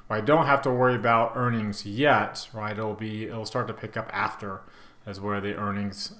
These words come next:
uh, cycle will begin after this expiration date. So let's go ahead and send that through. So first let me position size up to my normal position, and then we will right click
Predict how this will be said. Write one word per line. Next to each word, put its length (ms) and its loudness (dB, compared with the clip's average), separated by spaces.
uh, 240 -8
cycle 440 -6
will 120 -4
begin 340 -8
after 380 -6
this 240 -10
expiration 600 -12
date. 220 -16
So 280 0
let's 180 0
go 120 2
ahead 260 2
and 160 -4
send 360 0
that 260 -2
through. 580 -2
So 580 -6
first 280 -4
let 80 -8
me 80 -6
position 460 -10
size 640 -8
up 120 -16
to 140 -14
my 120 -6
normal 400 -8
position, 720 -8
and 100 -12
then 160 -10
we 80 -8
will 180 -8
right 380 -6
click 520 -6